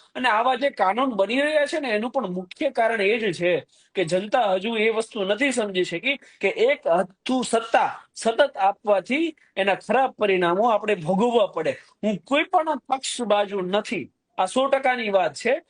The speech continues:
પરંતુ હું એ વસ્તુ જાણું છું કે મને પણ એવો અહમ આવી જશે, જો એક, એકવાર એવું થઈ જશે કે ભાઈ મેહુલ બોગરાજ સર્વ છે, મેહુલ બોગરાજ રામ છે, મેહુલ બોગરાજ ભગવાન છે, તો હું પણ કંઈક કંઈક થઈ જઈશ.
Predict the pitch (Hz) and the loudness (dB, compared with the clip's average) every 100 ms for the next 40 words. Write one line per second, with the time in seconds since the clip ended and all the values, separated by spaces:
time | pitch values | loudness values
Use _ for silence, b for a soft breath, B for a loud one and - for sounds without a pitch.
0 | _ - 196 208 196 220 240 233 226 240 | _ -2 -2 0 -2 0 2 0 -2 -6
1 | 180 185 233 269 214 196 165 b b - | -4 0 0 0 -2 -4 -4 b b -4
2 | 185 190 254 277 277 254 247 247 233 233 | 0 2 2 0 0 0 2 2 2 0
3 | 226 220 226 196 214 208 185 202 180 _ | 0 0 -2 -4 -4 -2 -2 -4 -4 _
4 | 170 202 226 233 233 - 226 208 220 233 | -4 -2 0 -2 -2 0 0 2 0 0
5 | 190 220 196 208 202 202 196 196 220 190 | 0 -2 0 -4 -4 -2 -2 0 0 0
6 | 202 202 214 - - 208 196 170 170 - | -2 0 -2 -2 -2 0 0 0 -2 -4
7 | B - 196 214 185 202 214 208 175 190 | B -2 0 0 0 0 2 0 0 -2
8 | 202 190 180 185 196 180 185 202 233 190 | -2 -2 -2 0 0 0 0 0 -2 -2
9 | 190 196 214 185 185 160 B B - 185 | -4 0 -2 -2 -4 -4 B B -2 0
10 | 220 254 269 240 254 226 254 202 - 220 | 2 0 -4 -2 -4 -4 -6 -4 -4 -2
11 | 170 117 | -2 -6